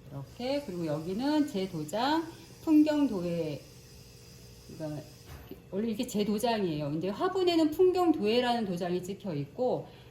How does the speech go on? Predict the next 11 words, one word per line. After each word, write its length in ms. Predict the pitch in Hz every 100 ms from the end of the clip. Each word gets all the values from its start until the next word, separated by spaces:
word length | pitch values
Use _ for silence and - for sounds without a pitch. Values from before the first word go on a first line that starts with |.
| -
이건 340 | 190 220 214
생활도자기에 840 | 208 320 339 339 320 277 262 226 220
찍는 340 | 240 226 214
도장인데, 880 | 190 156 170 160 151 165 233 160 143 - - -
여기 240 | 175 202
보면은 880 | 185 175 185 202 196 226 254 294 302 - - - -
저기 360 | - 143 151 147
하늘과 800 | - 311 320 311 294 240 220 220
국화라는 800 | - - 233 220 202 185 175 180
그림 280 | - 233 254
문자예요. 640 | 196 165 160 135 127 135